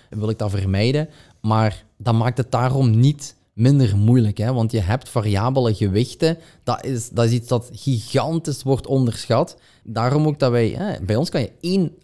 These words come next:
aardappel kopen, hè. Er is ook letter-, dat, dat vindt testaankoop. <laughs> Want dat, we zijn op vier mei zijn we gelanceerd en op vijf mei had testaankoop onze website al volledig geanalyseerd. Ik dacht, "Damn, ik heb dat zelf gedaan."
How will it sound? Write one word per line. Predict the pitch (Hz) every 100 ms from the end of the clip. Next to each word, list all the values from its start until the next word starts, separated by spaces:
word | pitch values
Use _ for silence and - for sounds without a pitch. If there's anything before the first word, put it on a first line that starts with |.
| _
aardappel | 123 165 135 110 104 98
kopen, | 92 92 117
hè. | 180 156
Er | 110
is | 110
ook | 90
letter-, | 87 - 110
dat, | 110 104
dat | 120
vindt | 123 127 -
testaankoop. | 160 - 180 180 185 208 -
<laughs> | -
Want | 113 -
dat, | 160 143 - - -
we | 113
zijn | 127
op | 135
vier | - 202 226 208
mei | 156 135 101
zijn | 110 120 117
we |
gelanceerd | 117 107 107 135 185 -
en | 127
op | 110
vijf | - 131 165 -
mei | 151 151
had | -
testaankoop | 139 160 165 156 151 123
onze | 113
website | 98 139 - 110 107
al | 107
volledig | 101 104 107
geanalyseerd. | 107 104 104 107 104
Ik | 113
dacht, | 110 95
"Damn, | 120 123 101
ik | 120
heb | -
dat | 127 -
zelf | 131 135
gedaan." | - 110 - 135